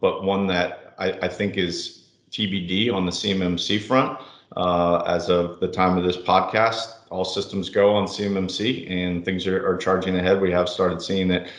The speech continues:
pop up either directly or indirectly in, uh, in other contracts, and something that I think is gonna continue because it's obviously, uh, a need that this country is, is finally facing head on.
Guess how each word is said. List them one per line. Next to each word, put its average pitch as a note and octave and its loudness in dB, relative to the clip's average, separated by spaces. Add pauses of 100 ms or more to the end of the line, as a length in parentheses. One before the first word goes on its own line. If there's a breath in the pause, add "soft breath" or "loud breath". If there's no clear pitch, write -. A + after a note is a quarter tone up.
(280 loud breath)
pop F#2+ 6
up G2 4
either F#2 -2
directly F#2 0
or F2+ 2
indirectly F#2 -2
in, F2+ 0
uh, F2 0
in G2 -2
other F#2 2
contracts, G2 0
and F2 -4
something F#2 -2
that F2 0
I E2+ 0
think - -4
is E2 -6
gonna E2 -4
continue E2+ -2 (100)
because E2+ -2
it's E2 -6
obviously, E2 -2 (320)
uh, E2 2
a F2 2
need E2+ 2
that D#2+ -2
this E2+ -4
country E2 -2
is, - -6
is D#2+ -4
finally D#2 -2
facing - -6 (140)
head D2+ -2
on. - -8